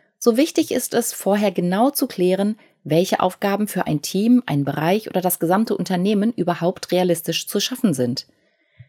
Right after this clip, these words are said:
Das ist zum einen eine Aufgabe des Projektportfolio-Managements. Dieses sollte sich über einen Bereich oder das gesamte Unternehmen hinweg fragen, was können wir noch verarbeiten? Was können wir wirklich in einem begrenzten Zeitabschnitt zu Ende bringen?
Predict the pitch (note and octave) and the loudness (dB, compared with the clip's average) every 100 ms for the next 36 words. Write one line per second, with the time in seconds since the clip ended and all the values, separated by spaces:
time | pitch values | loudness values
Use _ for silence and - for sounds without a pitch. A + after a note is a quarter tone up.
0 | _ A3 D4 - - B3+ D#3 D#3+ F#3 A#3 | _ -2 0 2 2 2 2 0 2 0
1 | - A#3 - - A3 A3 A3 - - G#3+ | 2 0 0 -2 -2 -2 -2 -6 -4 -2
2 | G#3+ - A3 G3+ - B3+ G#3 C#3+ C#3 C3 | -2 -2 -4 -2 0 2 4 4 4 0
3 | - B2+ B2 - - _ _ _ _ _ | -2 -4 -4 -6 -12 _ _ _ _ _
4 | E3 F3+ G#3+ F#3+ G3+ G#3+ G3 A3 - F3+ | 0 2 2 4 2 2 0 -2 -2 -2
5 | - E3+ D#3+ D#3 C#3+ G#3+ B3 E3 E3+ E3+ | 0 0 -2 -2 0 0 0 -2 -2 -2
6 | D#3 D#3 F3+ A3 F#3 F#3 E3 F#3 G3+ G3+ | -2 0 0 -2 0 0 0 0 0 0
7 | F3 E3 - C#3+ D3+ F#3 B3 - _ _ | -2 -4 -6 -4 -2 0 -2 -4 _ _
8 | _ _ _ - D4+ - G3+ F3+ F#3+ A3+ | _ _ _ -2 -2 0 0 2 2 0
9 | - - D3 C3+ - C3 B2+ - _ _ | -2 -4 -2 -2 -2 -2 -4 -8 _ _
10 | _ _ - A#3+ - B3+ A3+ A3+ C#4+ A3+ | _ _ -2 0 6 6 6 4 2 0
11 | - E3+ D#3+ D#3+ - - G#3 - G3 E3 | 0 0 2 0 0 0 0 -2 -2 0
12 | E3 - - F3 - - F4+ D4+ C#3 C3+ | 0 -2 -4 -4 0 2 2 2 2 2
13 | B2+ | 2